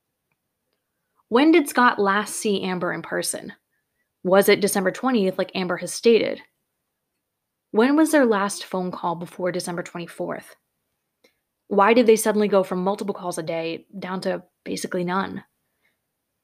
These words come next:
Why didn't Scott make the call to report his own wife missing?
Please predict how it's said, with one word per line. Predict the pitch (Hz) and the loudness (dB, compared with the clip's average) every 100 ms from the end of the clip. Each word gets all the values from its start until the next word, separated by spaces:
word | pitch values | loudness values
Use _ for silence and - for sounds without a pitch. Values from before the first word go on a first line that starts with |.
| _ _ _ _ _ - | _ _ _ _ _ -2
Why | 180 240 | 2 4
didn't | 294 285 - | 4 2 -2
Scott | - 196 202 185 | -4 0 0 -2
make | 180 - | -6 -8
the | - | -10
call | - 175 180 | -8 -6 -6
to | 185 | -6
report | 180 - 185 | -8 -4 -4
his | 170 180 | -4 -4
own | 175 | -4
wife | 170 165 - | -4 -6 -8
missing? | 170 - 139 - | -10 -8 -8 -10